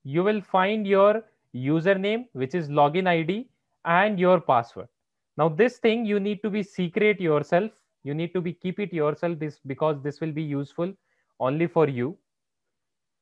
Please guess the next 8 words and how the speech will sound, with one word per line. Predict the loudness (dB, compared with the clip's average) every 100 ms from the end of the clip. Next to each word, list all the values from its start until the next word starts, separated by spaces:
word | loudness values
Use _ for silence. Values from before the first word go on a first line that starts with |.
| _ _ _ _ _ 2
Now, | 4
apart | 6 6 6 4
from | 2 2
this, | 4 2 0 -20 _ _ -2
now | 2 4
we'll | 2 2
go | 4 6
ahead. | 6 4